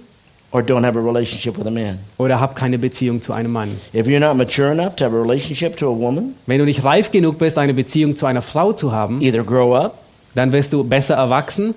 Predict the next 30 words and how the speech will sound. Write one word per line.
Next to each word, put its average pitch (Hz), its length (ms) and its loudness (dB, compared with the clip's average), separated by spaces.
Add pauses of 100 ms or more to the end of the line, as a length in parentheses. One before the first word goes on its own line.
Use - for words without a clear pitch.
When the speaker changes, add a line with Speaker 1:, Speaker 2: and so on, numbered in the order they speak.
Speaker 1:
or 135 80 0
stop 123 280 0
having 113 280 -2
relationships 113 500 -4
with 113 140 -6
women. 123 100 0
Speaker 2:
oder 156 240 4
du 156 160 2
hörst 156 260 2
auf, 156 220 2
eine 175 180 0
Beziehung 185 460 0
zu 151 140 -2
ihr 127 160 2
haben. 101 320 -2 (720)
Speaker 1:
Get 370 100 4
out 359 300 6
of 294 40 2
there! 196 400 6 (140)
Speaker 2:
Geh 180 140 4
raus 214 340 2
davon. 247 340 2
Speaker 1:
Run! 311 440 6 (380)
Speaker 2:
Lauf 175 440 4
weg! 262 380 2 (1500)
Speaker 1:
I 156 80 -2
say 269 280 0
that 190 120 4
in 123 160 4
love, 208 340 0